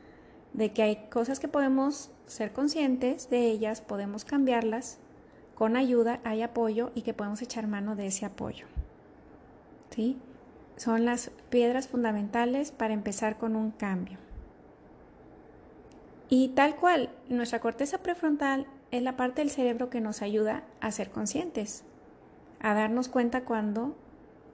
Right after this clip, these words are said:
algo va mal, cuando podemos virar, pero justo es la parte del cerebro que deja de funcionar cuando ya estamos sobrepasados. Entonces,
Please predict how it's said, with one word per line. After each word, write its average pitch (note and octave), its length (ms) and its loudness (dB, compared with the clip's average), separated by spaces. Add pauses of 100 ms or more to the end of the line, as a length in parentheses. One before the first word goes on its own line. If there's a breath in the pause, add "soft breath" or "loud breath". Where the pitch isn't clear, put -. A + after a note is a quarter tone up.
algo A3 500 0 (600)
va G3+ 300 0
mal, B3+ 400 0
cuando G#3 560 0
podemos G#3+ 760 -2 (160)
virar, A3+ 520 2
pero A3+ 280 2 (260)
justo C4+ 500 2
es B3 120 2
la B3+ 160 -2
parte B3+ 260 0
del C4 80 -2
cerebro B3+ 460 -2
que A3+ 120 -4
deja G3 240 -6
de A3 100 -2
funcionar G#3+ 520 -2 (480 loud breath)
cuando A3 320 6
ya C4 380 2 (140)
estamos G#3+ 460 -2
sobrepasados. G3 920 -4 (540 loud breath)
Entonces, C4+ 640 2